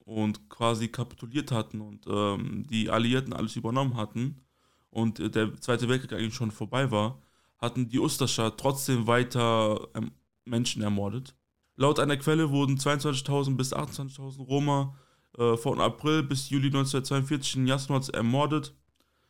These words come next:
Das wichtigste Mahnmal für Jasenovac spricht von vierzigtausend Roma, die dort insgesamt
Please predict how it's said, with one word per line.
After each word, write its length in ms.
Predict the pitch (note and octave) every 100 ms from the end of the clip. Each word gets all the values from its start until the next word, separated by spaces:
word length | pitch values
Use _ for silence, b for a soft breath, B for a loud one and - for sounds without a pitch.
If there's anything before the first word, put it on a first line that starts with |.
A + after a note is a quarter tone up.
| _ _
Das 180 | - A#2
wichtigste 680 | C#3 C#3+ D3+ C#3 C#3 C3 B2
Mahnmal 400 | B2 C#3+ C#3+ C#3+
für 140 | C#3
Jasenovac 540 | C3 C3+ C#3 C#3+ C3+ C3+
spricht 460 | - - D#3 -
von 260 | - - B2
vierzigtausend 720 | - E3 E3 - D3 D3 D3
Roma, 480 | C3+ C#3 C3+ C#3 C3+ - _ _ _ _ _ _
die 120 | B2 A#2+
dort 260 | B2+ B2+
insgesamt 680 | C3 C3 B2+ A#2+ B2 A#2+ -